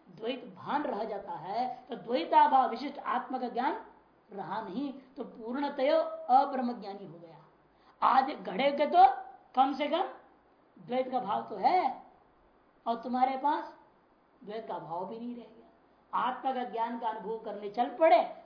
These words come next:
आत्मा का अनुभव करने चले, स्थिति ऐसे हो गया अंत में कि खुद द्वैत का भाव भी नहीं रह गया,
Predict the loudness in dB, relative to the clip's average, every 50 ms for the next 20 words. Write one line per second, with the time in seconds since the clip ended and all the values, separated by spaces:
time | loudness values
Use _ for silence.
0 | -8 -4 -2 0 0 0 2 2 2 2 2 -2 -2 -2 -4 -6 -6 -8 -8 -8
1 | -8 -10 -4 2 2 4 4 4 2 0 -4 -6 -14 -12 -8 -8 -6 -4 -2 -2
2 | -2 -2 -4 -4 -6 -4 -4 -4 -2 2 2 2 2 2 0 -2 -4 -4 -4 -6
3 | -8 -12 -18 -16 -14 -14 -12 -10 -10 -10 -10 -8 -8 -8 -8 -8 -8 -6 -6 -4
4 | -2 -2 -2 -2 -4 -6 -6 -6 -4 -2 -2 0 2 4 4 4 4 2 0 -8